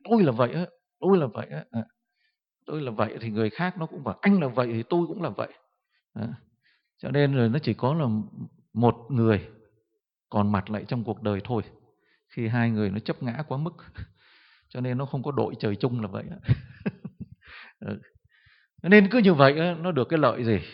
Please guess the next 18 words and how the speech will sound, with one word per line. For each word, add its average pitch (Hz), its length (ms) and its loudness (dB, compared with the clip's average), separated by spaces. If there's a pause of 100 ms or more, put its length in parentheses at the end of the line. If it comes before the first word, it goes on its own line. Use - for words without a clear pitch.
(280)
Nó 156 100 2
đi 139 180 4
đến 147 200 -2
đâu? 127 200 -2 (640)
Mình 107 200 0
có 131 200 2
những 170 140 -4
cái 165 120 -2
đó 147 180 -4
sau 139 180 -2
khi 143 160 -4
mình 104 200 -2
chết 185 240 0
á, 180 160 -4 (200)
mình 104 160 -2
có 113 120 -12
an 131 240 0
không? 120 160 -2